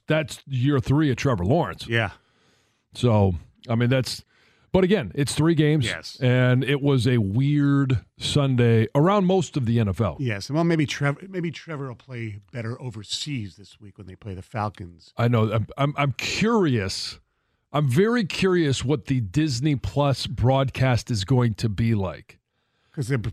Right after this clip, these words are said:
Speaker 2: gonna promote Toy Story, right? Isn't
Speaker 1: Yeah,
Speaker 2: that
Speaker 1: it's gonna
Speaker 2: part
Speaker 1: be
Speaker 2: of it?
Speaker 1: Toy Story, yeah. So it's gonna be broadcast. Well, obviously, it's, you're gonna have your normal broadcast
Speaker 2: Right.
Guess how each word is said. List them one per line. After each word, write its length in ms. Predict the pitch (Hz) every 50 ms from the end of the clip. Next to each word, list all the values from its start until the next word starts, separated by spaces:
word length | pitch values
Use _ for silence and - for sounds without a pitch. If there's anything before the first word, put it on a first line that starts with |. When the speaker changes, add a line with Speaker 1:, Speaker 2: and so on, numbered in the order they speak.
| - - -
Speaker 2:
gonna 200 | - 175 156 139
promote 360 | - 131 143 151 131 117 -
Toy 240 | - - 185 185 175
Story, 400 | - - - - 104 95 92 92
right? 300 | 95 104 110 120 131 143
Isn't 160 | 143 151 165
Speaker 1:
Yeah, 80 | 202 160
Speaker 2:
that 60 | 135
Speaker 1:
it's 120 | 120 -
gonna 120 | - - -
Speaker 2:
part 60 | 143
Speaker 1:
be 40 | -
Speaker 2:
of 60 | 160
it? 40 | 151 147
Speaker 1:
Toy 120 | 185 190
Story, 380 | 170 - - 151 135 123 131 143
yeah. 140 | 143 127 110 -
So 220 | - - 165 160
it's 160 | 156 147 -
gonna 180 | - 185 185 190
be 120 | 160 175
broadcast. 960 | 160 117 147 156 160 165 175 147 - 156 151 151 143 143 139 - - - -
Well, 160 | - 196 185 175
obviously, 380 | 180 175 160 156 143 - 151 143
it's, 140 | 120 - -
you're 160 | 151 135 127
gonna 100 | 143 135
have 120 | 143 139 117
your 80 | 110
normal 320 | 110 127 143 131 110 95 87
broadcast 640 | - 127 135 131 110 143 131 131 139 139 117 87 85
Speaker 2:
Right. 120 | 87